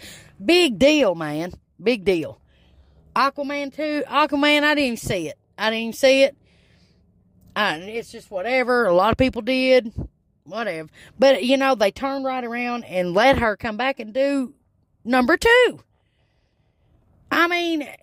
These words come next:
it's, it's kinda shitty that they went ahead and just, without, you know, without ex-, fully investigating the thing, they went ahead and automatically ruled Johnny Depp as a, as a woman beater.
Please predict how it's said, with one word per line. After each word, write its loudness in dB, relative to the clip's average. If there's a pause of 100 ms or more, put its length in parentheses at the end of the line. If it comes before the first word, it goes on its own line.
(260)
it's, -4
it's 0
kinda 2
shitty 4
that 4
they 4
went -4
ahead -2
and -8
just, -8 (180)
without, 0 (100)
you -8
know, -2 (400)
without 2 (180)
ex-, -14
fully -6
investigating 0
the -6
thing, -2 (380)
they 4
went -2
ahead -2
and -4
automatically -2
ruled 2
Johnny -2
Depp 2 (320)
as 4
a, 0
as 0
a 2
woman 0
beater. -2